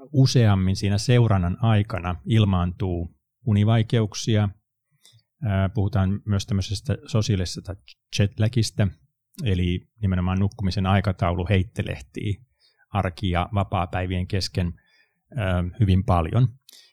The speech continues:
Ja ilmaantuu myös masennusoireita, mutta myös masennukseen sairastumisia enemmän. Ja myös päihteiden käyttö tulee runsaammaksi seurannan aikana. Mitä enemmän tämä nuori siinä lähtötilanteessa on ollut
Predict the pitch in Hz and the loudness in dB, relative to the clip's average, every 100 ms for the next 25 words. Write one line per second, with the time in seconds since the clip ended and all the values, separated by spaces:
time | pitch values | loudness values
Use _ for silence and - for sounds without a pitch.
0 | _ 143 131 135 120 107 101 107 101 101 | _ 0 2 4 6 4 2 2 2 2
1 | 98 107 92 90 87 - 98 85 80 104 | 0 0 2 0 -2 -2 -2 -2 -2 -6
2 | 101 104 - 113 - 107 101 110 104 98 | -6 -8 -4 -6 0 0 2 0 2 2
3 | 98 117 101 117 95 90 - - 131 - | 2 2 4 4 4 2 -4 -6 -8 -4
4 | 107 - - 87 82 - 117 113 - 107 | -6 -6 -6 -4 -4 -6 -6 -6 -2 2
5 | 110 101 - 131 113 - 101 95 120 101 | 2 0 2 2 2 0 0 0 2 0
6 | 95 - 98 - - 95 87 92 87 80 | 0 -8 -12 -12 -8 -4 -2 -2 -4 -4
7 | - 67 - - - 92 87 95 101 110 | -8 -8 -10 -10 -6 -4 -4 -6 -10 -14
8 | 113 123 101 - _ - 107 104 95 - | -14 -12 -12 -16 _ -4 0 0 0 -4
9 | _ - 110 104 98 92 85 - - 92 | _ -2 2 4 2 -2 -4 -10 -6 -2
10 | 92 101 95 90 101 101 123 - 98 - | 0 0 0 -4 -4 0 0 0 -4 -6
11 | - 120 - - - 104 - - 110 104 | -10 -10 -10 -14 -8 -8 -8 -12 -10 -6
12 | 90 85 | -6 -8